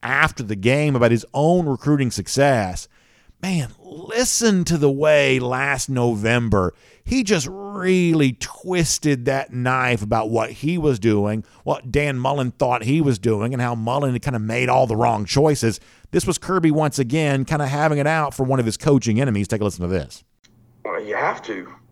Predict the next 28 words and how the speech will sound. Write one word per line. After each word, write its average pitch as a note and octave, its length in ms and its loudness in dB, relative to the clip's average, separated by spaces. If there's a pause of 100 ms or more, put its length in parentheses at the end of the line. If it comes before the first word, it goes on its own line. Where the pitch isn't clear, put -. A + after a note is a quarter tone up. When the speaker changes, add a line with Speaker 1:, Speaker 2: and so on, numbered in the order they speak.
Speaker 2:
I - 20 -20
mean, A2 340 -10 (680)
guys, C3 240 -4
if B2+ 80 -10
you C#3 80 -10
don't F#3 200 -6
recruit, E3+ 520 -4 (720)
there's D3 160 -6
no F#3+ 160 -4
coach D3+ 320 -6
out C#3 180 -6
there A2 140 -2
that G2 160 -10
can G#2 120 -10
out-coach A#2 920 -6
recruiting. G2 480 -10 (640)
Okay, G#2+ 260 -4
I, G#2 60 -2
I, A#2+ 320 0
I - 20 -2
don't D3+ 160 -6
care A#2+ 160 -6
who B2+ 120 -8
you C3 200 -6
are. G2 240 -8 (800)
The - 60 -14
best C3+ 200 -2
coach C3+ 380 -6